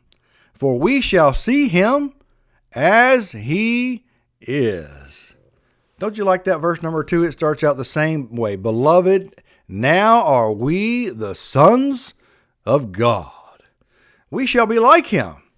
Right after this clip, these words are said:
for we shall see him as he is." Now, this does not mean that we will be physically like Jesus. It doesn't mean like you're gonna look like his twin. No.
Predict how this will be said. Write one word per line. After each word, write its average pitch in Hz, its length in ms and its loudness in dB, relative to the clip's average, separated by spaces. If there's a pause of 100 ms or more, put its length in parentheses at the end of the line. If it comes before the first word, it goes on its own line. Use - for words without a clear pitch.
(360)
for 107 180 -6
we 139 160 -2
shall 113 280 -4
see 196 280 -8
him 98 460 -12 (140)
as 95 440 -8
he 101 260 -10
is." 80 400 -12 (440)
Now, 170 80 -2
this 269 200 -4
does 214 200 -2
not 190 280 2
mean 160 320 -2
that 127 140 -2
we 151 120 -2
will 139 160 -2
be 120 140 -2 (340)
physically 95 800 -4 (280)
like 117 260 -4
Jesus. 101 460 -8
It 180 100 -8
doesn't 196 340 0
mean 185 200 0
like 170 220 0
you're 160 100 -6
gonna 147 200 0
look 170 180 0
like 147 300 0
his 120 220 -6
twin. 90 600 -6 (500)
No. 165 560 -4